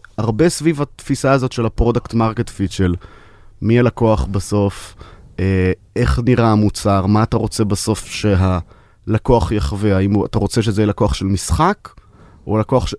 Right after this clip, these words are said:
אצלנו, זה היה ה-, הדיון הזה בהתחלה, שעם הזמן, אגב, יותר ויותר התחדד, האם אתה רוצה שהלקוח יתייחס אליך בתור משחק, או הלקוח יתייחס אליך, אה,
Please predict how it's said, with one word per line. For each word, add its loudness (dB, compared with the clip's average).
אצלנו, 0
זה -2
היה 0
ה-, -2
הדיון 2
הזה 2
בהתחלה, 0
שעם -2
הזמן, 2
אגב, 0
יותר 0
ויותר 2
התחדד, -2
האם 0
אתה -2
רוצה -2
שהלקוח -2
יתייחס -2
אליך -2
בתור -2
משחק, -2
או -2
הלקוח 2
יתייחס -2
אליך, 0
אה, 0